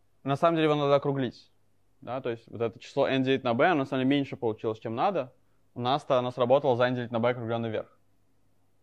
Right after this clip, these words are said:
Да? Но конкретно здесь у нас от этого o большое сильно не пострадало,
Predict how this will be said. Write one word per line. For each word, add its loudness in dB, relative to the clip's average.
Да? -14
Но -4
конкретно 0
здесь 0
у -4
нас 2
от -6
этого -4
o 2
большое 0
сильно -4
не -2
пострадало, 2